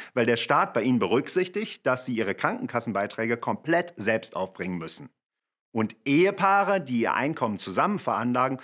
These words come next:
müssen eine Höchstgrenze beachten, die sich aus ihren jeweiligen Limits errechnet. Wie viel du von deinen Versicherungsbeiträgen absetzen kannst, hängt natürlich auch davon ab, welche anderen Versorgungsaufwendungen du geltend machen willst.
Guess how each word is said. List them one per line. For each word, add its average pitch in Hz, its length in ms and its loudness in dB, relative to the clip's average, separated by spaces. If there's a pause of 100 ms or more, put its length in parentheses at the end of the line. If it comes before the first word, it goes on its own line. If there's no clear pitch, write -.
(160)
müssen 135 260 0
eine 107 220 2
Höchstgrenze 123 640 0
beachten, 113 500 -2
die 120 140 0
sich 123 280 -4
aus - 160 -6
ihren 98 280 -4
jeweiligen 127 520 0
Limits 101 300 -2
errechnet. - 640 -6 (280)
Wie 143 120 4
viel 196 260 2
du 160 80 4
von 117 180 2
deinen 107 220 2
Versicherungsbeiträgen 101 1160 -2
absetzen 104 580 -4
kannst, 107 340 -2 (240)
hängt 131 260 0
natürlich 120 460 0
auch 95 120 -2
davon 110 480 0
ab, - 360 0 (200)
welche 113 400 0
anderen 139 400 2
Versorgungsaufwendungen 107 1160 0
du 123 120 -2
geltend 120 400 -2
machen - 280 -8
willst. 78 320 -10